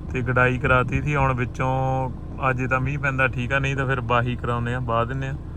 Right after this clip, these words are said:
ਆਹ ਹੈਗੀਆਂ ਨੇ ਇੱਕ, ਦੋ, ਤਿੰਨ, ਚਾਰ, ਪੰਜ ਲੈਣਾ ਕੱਦੂਆਂ ਦੀਆਂ ਨੇ,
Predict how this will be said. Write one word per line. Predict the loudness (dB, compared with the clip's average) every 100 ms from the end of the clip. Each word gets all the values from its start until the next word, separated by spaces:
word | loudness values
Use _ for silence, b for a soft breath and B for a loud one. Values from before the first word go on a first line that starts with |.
| B B B B 0
ਆਹ | 4 4 6 6 6
ਹੈਗੀਆਂ | 4 2 0 0
ਨੇ | -2
ਇੱਕ, | -4 -4 -4
ਦੋ, | -2 -2 -2 -2
ਤਿੰਨ, | -2 0 0 0 -2
ਚਾਰ, | 4 6 6 6
ਪੰਜ | 4 4 4
ਲੈਣਾ | 2 4 4
ਕੱਦੂਆਂ | 2 0 0 0
ਦੀਆਂ | 2 0 0
ਨੇ, | 0